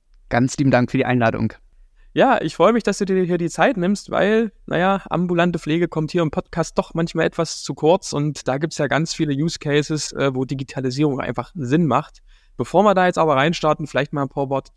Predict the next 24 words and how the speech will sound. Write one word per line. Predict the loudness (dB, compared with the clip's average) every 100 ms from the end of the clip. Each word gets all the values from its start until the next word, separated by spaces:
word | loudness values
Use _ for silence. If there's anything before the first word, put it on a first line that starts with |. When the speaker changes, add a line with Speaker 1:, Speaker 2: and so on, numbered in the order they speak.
| -4
Speaker 2:
Worte | -4 -4
zu | -6
dir. | -2 2
Also | 2 0
wie | -2
bist | -2 -2 0
du | 0
denn | 0
überhaupt, | 2 2 4 0 0
äh, | 0 2 2
auf | 0
die | -2
Idee | -2 0
gekommen, | 0 0 -2 -2 0
hey, | 0 0
wir | -2
gründen | 0 0 0
jetzt | -2 -4
mal | -4
einen | -2
ambulanten | -2 0 -2 -4
Pflegedienst? | -2 -2 -2 -6 -10 -16 -18 -20 -20 -20 -20 _ _
Speaker 1:
Ja, | 2 4 6 4 0 -4
ähm, | -4 -2 -2 -2 -2 -2 -4 -8 -14